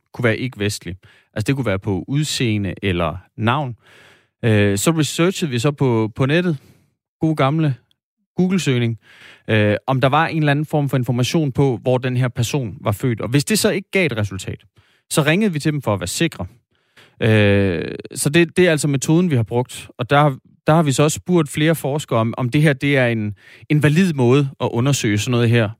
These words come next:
på. Om det er en, øh, ok måde at finde ud af, hvordan forskellige etniciteter er repræsenteret i, i byrådene. Øh, og Ro-, Roar Buch, han er,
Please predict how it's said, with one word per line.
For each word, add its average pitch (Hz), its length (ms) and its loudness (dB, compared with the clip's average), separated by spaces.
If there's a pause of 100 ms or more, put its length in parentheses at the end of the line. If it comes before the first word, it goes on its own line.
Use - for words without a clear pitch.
(220)
på. 113 300 0
Om 117 100 -4
det 147 120 4
er 147 40 4
en, 135 140 0
øh, 120 200 2
ok 147 420 0
måde 123 360 -2
at 120 80 -6
finde 135 200 0
ud 147 80 2
af, 127 180 0 (300)
hvordan 131 320 2
forskellige 131 440 -2
etniciteter 113 540 0
er 104 120 0
repræsenteret 113 640 -2
i, 107 200 -4
i - 140 -8
byrådene. 104 540 -4 (580)
Øh, 110 320 2 (140)
og 123 180 0
Ro-, 143 420 -2
Roar 143 180 4
Buch, 202 460 -2 (960)
han 185 200 2
er, 139 320 2